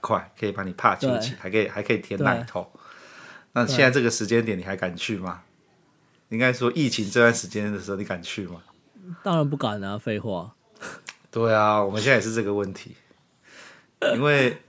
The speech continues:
Speaker 1: 因为八爷说，那个你在舔奶头的时候，会不小心舔进前一个客人的口水。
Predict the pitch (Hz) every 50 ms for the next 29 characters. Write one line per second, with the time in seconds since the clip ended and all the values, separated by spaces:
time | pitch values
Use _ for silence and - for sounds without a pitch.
0 | _ - 135 151 151 123 - 147 143 143 127 117 113 110 - 120 117 113 113 117
1 | 120 123 123 - - 120 117 107 107 101 98 95 95 95 90 - 127 123 120 -
2 | - 110 107 107 95 92 90 - 95 95 95 98 92 92 104 104 101 107 110 113
3 | 123 110 113 95 - - 104 104 104 - 104 92 87 87 117 107 98 - - 95
4 | 92 95 104 98 - - 120 104 95 92 92 95 92 - - 92 87 - - -
5 | 92